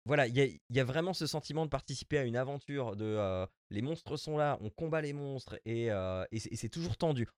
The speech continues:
On est toujours à flux tendu, il y a pas un moment où on peut se reposer, à se dire, euh,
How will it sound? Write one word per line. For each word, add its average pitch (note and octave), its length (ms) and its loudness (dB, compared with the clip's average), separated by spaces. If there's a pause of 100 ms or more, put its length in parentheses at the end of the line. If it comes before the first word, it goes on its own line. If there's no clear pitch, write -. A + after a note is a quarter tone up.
On G#2+ 80 -2
est A#2 140 0
toujours E3+ 260 0
à C#3+ 80 2
flux - 160 -8
tendu, D3 200 -2
il E3 60 -4
y C3 60 2
a G2 40 0
pas D#3 140 -2
un C#3+ 100 0
moment C#3 260 0
où A#2 160 -2
on A2+ 60 -4
peut B2 100 -4
se - 100 -6
reposer, B2 460 -2
à A#2+ 80 4
se G#2 60 -6
dire, A#2 220 0
euh, G#2 80 4